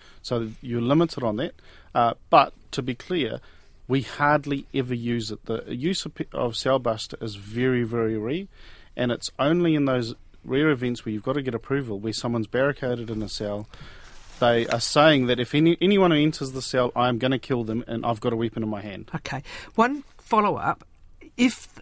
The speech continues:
Speaker 2: it, is this often happening in comparatively confined spaces inside, and if so, which of these tools, the taser or the pepper ball, um,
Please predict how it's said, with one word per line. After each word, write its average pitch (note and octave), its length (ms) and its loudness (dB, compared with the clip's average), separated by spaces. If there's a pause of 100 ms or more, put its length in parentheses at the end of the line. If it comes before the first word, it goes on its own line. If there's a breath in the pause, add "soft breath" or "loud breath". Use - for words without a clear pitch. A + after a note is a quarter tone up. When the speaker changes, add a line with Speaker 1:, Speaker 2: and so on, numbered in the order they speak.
(120)
Speaker 2:
it, - 200 2
is C#4 380 4
this B3 240 2
often G3 320 0
happening F3 420 0
in E3+ 140 2
comparatively D#3+ 640 0
confined D3+ 540 0
spaces C#3+ 480 0
inside, C#3 640 2 (360 loud breath)
and G3 200 4
if A3 120 2
so, E3 540 2
which G3 480 2
of F3+ 280 0
these F#3 300 4
tools, A3 720 2 (540 soft breath)
the D#3+ 100 -4
taser F3 560 4 (340 soft breath)
or E3 80 -4
the D#3 60 -2
pepper F3+ 240 0
ball, F3 360 2 (680 loud breath)
um, F3 340 2